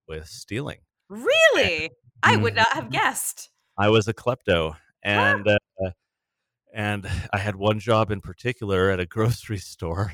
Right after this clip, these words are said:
Speaker 1: I,
Speaker 2: Oh,
Speaker 1: I
Speaker 2: dear. <laughs>
Speaker 1: kinda funny for me to remember, but I, you know, I, I wasn't caught, and I, you know, changed my behavior, and, uh, at one point in the future, I sent some money anonymously back
Speaker 2: Mm-hmm.
Speaker 1: to this grocery store to apologize.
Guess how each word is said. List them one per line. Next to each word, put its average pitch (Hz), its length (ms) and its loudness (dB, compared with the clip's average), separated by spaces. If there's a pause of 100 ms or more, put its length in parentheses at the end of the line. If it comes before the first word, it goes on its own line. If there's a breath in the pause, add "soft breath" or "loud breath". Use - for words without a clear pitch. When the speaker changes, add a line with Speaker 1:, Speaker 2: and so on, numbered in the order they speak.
(100)
Speaker 1:
I, 92 240 2
Speaker 2:
Oh, 90 160 0
Speaker 1:
I 87 160 -6
Speaker 2:
dear. 170 280 -4 (160)
<laughs> 285 600 -6 (920 loud breath)
Speaker 1:
kinda 165 160 2
funny 131 240 0
for 120 160 2
me 110 140 -2
to 104 60 -2
remember, 113 340 0
but 107 180 2
I, 120 100 0
you 147 360 -2
know, 101 200 0
I, 110 280 0
I 104 480 0
wasn't 101 420 0
caught, 107 360 -2
and 101 120 -4
I, 92 260 -4 (260)
you 104 100 -14
know, 95 160 -8
changed 95 460 -4
my 87 120 -6
behavior, 85 560 -4
and, 82 220 -6 (420)
uh, 90 220 0
at 95 80 0
one 98 140 2
point 101 180 -2
in 87 40 -2
the 82 80 -8
future, 95 280 -2
I 85 60 2
sent 92 340 -4
some 92 160 -4
money 92 280 -2
anonymously 87 640 -6
back 90 220 2
Speaker 2:
Mm-hmm. - 20 -18
Speaker 1:
to 78 80 -16
this 69 140 -18
grocery 95 360 -2
store 82 300 -8
to 78 80 -14
apologize. 82 600 -6